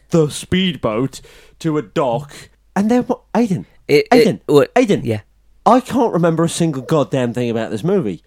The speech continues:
Speaker 2: Okay, I, I can fill you in.
Speaker 1: Okay.
Speaker 2: It starts immediately with a song, "I Had a Dream." Immediately.
Speaker 1: Yeah.
Speaker 2: And, uh, she has three letters that she is sending,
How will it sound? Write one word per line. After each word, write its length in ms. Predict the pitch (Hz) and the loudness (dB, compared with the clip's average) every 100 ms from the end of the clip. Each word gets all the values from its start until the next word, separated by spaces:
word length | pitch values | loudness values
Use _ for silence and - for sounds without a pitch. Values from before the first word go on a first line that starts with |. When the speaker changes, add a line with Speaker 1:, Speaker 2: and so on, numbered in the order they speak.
| - | -2
Speaker 2:
Okay, 360 | 120 117 104 - | -2 0 -4 -2
I, 320 | 113 123 135 - | 2 4 2 2
I 180 | 131 | 0
can 180 | - 120 | 0 -6
fill 160 | - 120 | -4 -4
you 120 | 117 | 0
in. 180 | 143 123 | 2 2
Speaker 1:
Okay. 460 | 170 - 156 165 - _ - | 0 -2 -4 -4 -8 _ -2
Speaker 2:
It 140 | 135 | -2
starts 400 | - 214 233 - | 0 0 0 0
immediately 1040 | 135 123 139 143 156 147 127 - 104 101 - - | 0 0 4 6 6 4 0 0 -4 -6 -8 -6
with 180 | 123 - | -2 -2
a 40 | |
song, 260 | - 107 98 - - _ _ - | 0 -2 -4 -12 -20 _ _ -2
"I 80 | 123 | 0
Had 240 | 113 117 | 2 2
a 40 | 107 | 0
Dream." 340 | 110 107 98 - - _ _ _ | -2 -2 -4 -10 -20 _ _ _
Immediately. 840 | - 127 127 131 123 110 69 98 101 - | -2 0 2 0 0 -2 -4 -6 -8 -4
Speaker 1:
Yeah. 360 | 143 135 135 - | -2 -2 -4 -2
Speaker 2:
And, 280 | 113 113 101 | -2 -2 -2
uh, 200 | 117 113 | 0 0
she 140 | 123 | 0
has 240 | 120 107 | 0 -2
three 280 | - 190 226 | -6 -6 -4
letters 520 | 202 165 - 107 98 - | 0 0 -2 -8 -8 -10
that 200 | 110 - | -8 -6
she 120 | - | -2
is 120 | 117 | -2
sending, 420 | - 117 110 104 | 0 -2 -2 -4